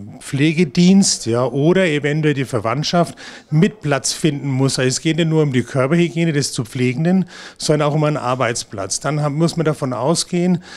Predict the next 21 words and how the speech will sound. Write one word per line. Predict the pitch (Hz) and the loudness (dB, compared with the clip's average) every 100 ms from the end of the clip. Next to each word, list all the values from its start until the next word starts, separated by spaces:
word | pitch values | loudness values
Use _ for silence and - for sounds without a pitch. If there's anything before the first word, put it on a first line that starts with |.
| - - | -20 -6
dass | 143 139 139 | -2 -2 -2
wir | 139 170 175 | 0 2 2
in | 143 | 2
Deutschland | 139 160 - 165 156 | 0 0 0 -2 0
ja | 151 151 | 0 0
Bestandsgebäude | 151 127 147 - 139 160 - 160 135 131 123 123 | -4 -6 -4 -2 -2 0 0 -2 -2 -2 -2 -2
haben. | 120 117 | -2 -2
Also | 127 123 131 | -2 -2 -2
wir | 131 | -2
haben | 123 135 147 147 | 0 -2 0 2
nicht | 185 - | 2 2
den | 165 151 | -4 -2
optimalen | 156 - 160 143 127 123 127 | -4 -2 -2 0 0 0 0
Grundriss, | 139 139 180 180 202 202 - | 2 4 4 4 2 2 0
ja, | 131 147 | 0 0
wo | 151 | -2
wir | 151 147 139 | -2 -2 -2
danach | 147 139 135 | -2 -2 -2
nach | 123 | -4
dem | 131 | -6
Pflegebad | 113 131 147 160 - 147 143 | -6 -4 -2 -2 0 0 0